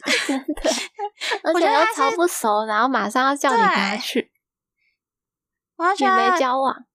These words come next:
Speaker 2: 我不能，我，我这个我无法理解。我是在想，是他是很缺女伴还是什么的，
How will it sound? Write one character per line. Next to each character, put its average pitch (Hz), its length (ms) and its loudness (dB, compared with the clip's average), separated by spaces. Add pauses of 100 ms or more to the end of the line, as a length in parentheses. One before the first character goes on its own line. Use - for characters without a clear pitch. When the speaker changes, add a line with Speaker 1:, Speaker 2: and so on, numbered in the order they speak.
(480)
Speaker 2:
我 294 140 -2
不 381 160 0
能， 254 520 -2 (160)
我， 262 280 0
我 247 180 0
这 359 160 -2
个 233 420 2
我 214 140 -4
无 208 120 -4
法 214 240 -4
理 185 160 -10
解。 - 440 -8 (460)
我 233 160 0
是 233 120 -6
在 311 160 2
想， 202 240 0
是 269 200 0
他 208 320 0
是 240 320 -10
很 208 220 -8
缺 214 260 -2
女 208 220 -4
伴 208 240 -4
还 208 140 -10
是 202 160 -8
什 - 180 -8
么 - 180 -10
的， - 200 -10